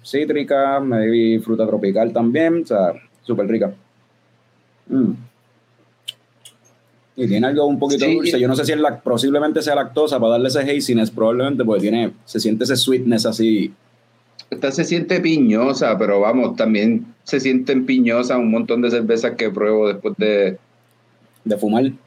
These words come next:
Speaker 1: digo, de
Speaker 2: de
Speaker 1: quemar,
Speaker 2: haber,
Speaker 1: de quemar
Speaker 2: de
Speaker 1: medicina.
Speaker 2: haber, de haber, de haber inge-, eh,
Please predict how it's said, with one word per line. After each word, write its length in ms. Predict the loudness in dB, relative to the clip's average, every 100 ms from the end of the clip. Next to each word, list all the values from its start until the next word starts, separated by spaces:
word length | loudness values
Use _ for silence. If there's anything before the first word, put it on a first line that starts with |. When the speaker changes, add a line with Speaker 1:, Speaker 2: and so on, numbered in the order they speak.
| _ -4
Speaker 1:
digo, 180 | 0 0
de 80 | 0
Speaker 2:
de 20 | 0
Speaker 1:
quemar, 180 | 2
Speaker 2:
haber, 180 | 2 2
Speaker 1:
de 440 | 2 2 0 -2 -2
quemar 240 | 0 2
Speaker 2:
de 40 | 2
Speaker 1:
medicina. 200 | 2 2
Speaker 2:
haber, 280 | 2 0 0
de 100 | 0
haber, 340 | 2 2 2
de 480 | 2 -2 -4 -8 -2
haber 280 | 2 2 2
inge-, 300 | 2 0 -4 -2
eh, 600 | 0 2 2 2 0